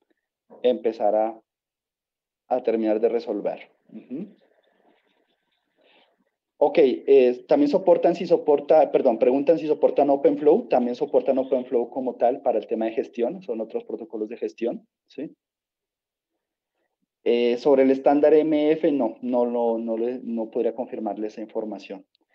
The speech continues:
Bueno, el tema de la presentación, eh, Macrotix, pues, digamos, eh, hizo la grabación hoy del webinar, les estará enviando el enlace para que ustedes puedan consultar cualquier duda. De igual forma, pues, allí tienen, digamos, acceso al material.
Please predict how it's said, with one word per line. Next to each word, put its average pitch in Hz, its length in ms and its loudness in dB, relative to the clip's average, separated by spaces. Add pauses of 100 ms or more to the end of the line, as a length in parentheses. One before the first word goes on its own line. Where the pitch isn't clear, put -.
(560)
Bueno, 147 260 4
el - 80 -2
tema 160 200 4
de 185 60 6
la 190 120 4
presentación, 156 960 0
eh, 135 400 -2 (1000)
Macrotix, 147 540 2
pues, 175 240 4
digamos, 147 400 2
eh, 127 240 4
hizo 131 180 -2
la 143 60 4
grabación 143 340 2
hoy 143 80 2
del 156 100 4
webinar, 233 440 4
les 123 280 -4
estará 120 280 -2
enviando 127 360 0
el 143 80 -2
enlace 127 340 0
para 135 160 -6
que - 60 -20
ustedes - 200 -14
puedan 120 200 -8
consultar 127 500 -8
cualquier 131 320 -10
duda. 147 320 -4
De 117 60 -8
igual 113 180 -6
forma, 120 400 -10 (500)
pues, 117 140 -10
allí 110 240 -6
tienen, 113 260 -6
digamos, 110 280 -8
acceso 113 320 -10
al 110 80 -10
material. 113 520 -6